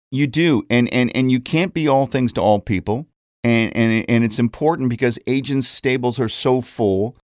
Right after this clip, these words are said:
that you have to find a way to stand out. You know, I, I, many times I'll say, "Describe yourself in a sentence." And somebody will say,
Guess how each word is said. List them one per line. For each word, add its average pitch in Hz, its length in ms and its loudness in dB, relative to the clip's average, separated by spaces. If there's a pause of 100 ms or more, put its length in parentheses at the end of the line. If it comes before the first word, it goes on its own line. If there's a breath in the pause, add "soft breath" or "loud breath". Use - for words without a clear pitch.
(320)
that 117 140 2
you 117 220 0
have 139 200 2
to 156 100 -4
find 127 320 0
a 139 60 4
way 101 220 2
to 110 80 -2
stand 127 360 0
out. 165 360 -2 (200)
You 120 120 4
know, 117 280 4
I, 117 200 0
I, 123 60 0
many 123 240 4
times 139 300 0
I'll 127 80 2
say, 120 360 0
"Describe 143 520 0
yourself 113 440 0
in 120 60 0
a 117 60 2
sentence." 151 480 -2
And 110 160 0
somebody 107 260 0
will 104 40 -2
say, 113 260 0